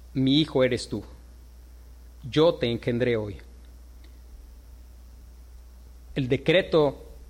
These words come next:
de Dios, de Jehová, de Dios el Padre, está siendo proclamado aquí por Dios el Hijo, por el ungido del Señor.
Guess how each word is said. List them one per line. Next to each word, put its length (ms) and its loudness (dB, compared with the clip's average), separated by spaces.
de 140 -6
Dios, 600 2
de 80 -6
Jehová, 460 0
de 120 -4
Dios 260 0
el 100 -2
Padre, 440 0
está 600 0
siendo 400 2
proclamado 580 4
aquí 240 2
por 360 0
Dios 400 2
el 120 0
Hijo, 300 -4
por 140 -2
el 140 -2
ungido 600 0
del 160 -2
Señor. 440 -2